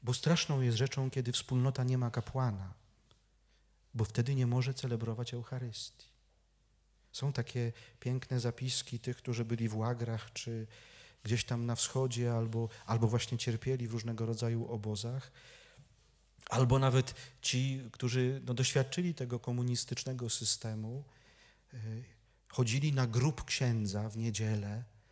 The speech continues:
To o tym opowiadał Jan Paweł drugi w czasie któregoś tam z kazań. Chodzili na, na grób księdza, tam kładli stułę i modlili się, tak jakby odprawiali mszę świętą,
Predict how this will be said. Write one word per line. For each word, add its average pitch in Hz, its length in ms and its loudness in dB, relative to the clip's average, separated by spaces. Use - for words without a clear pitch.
To 113 100 -2
o 113 40 0
tym 127 180 0
opowiadał 120 500 0
Jan 110 160 0
Paweł 113 300 -2
drugi 104 440 -4
w - 40 -20
czasie 104 260 -6
któregoś 101 480 -6
tam 101 160 -8
z - 80 -2
kazań. 98 440 -4
Chodzili 135 460 2
na, 120 320 2
na 120 120 6
grób 131 340 4
księdza, 120 580 2
tam 123 180 0
kładli 127 440 0
stułę 131 640 0
i 180 60 4
modlili 185 420 4
się, 131 100 2
tak 160 140 -2
jakby 185 260 2
odprawiali 175 540 0
mszę 160 200 -2
świętą, 180 440 0